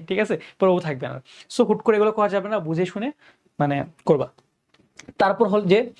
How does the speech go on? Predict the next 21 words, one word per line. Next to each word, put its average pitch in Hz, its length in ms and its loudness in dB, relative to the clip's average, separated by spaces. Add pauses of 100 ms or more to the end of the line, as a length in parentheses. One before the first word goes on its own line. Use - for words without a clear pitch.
(200)
তোমার 180 200 4
যে 185 100 2
পার্টনার 180 340 0
আছে 170 220 -4
বর্তমানে, 165 420 -2
সে 170 180 -4
যদি 165 140 0
তোমার 165 180 0
ব্যাচমেট 190 440 -2
হয়, 185 200 0 (400)
ব্যাচমেট 175 380 0
হইলে 214 340 0
একটা 170 200 -2
চে-, 185 320 0
চেক 196 140 0
অ্যান্ড 196 160 0
ব্যালেন্স 170 280 0
করে 170 140 0
পড়াশোনা 147 340 -4
করতে 135 220 -8
হবে। 135 160 -8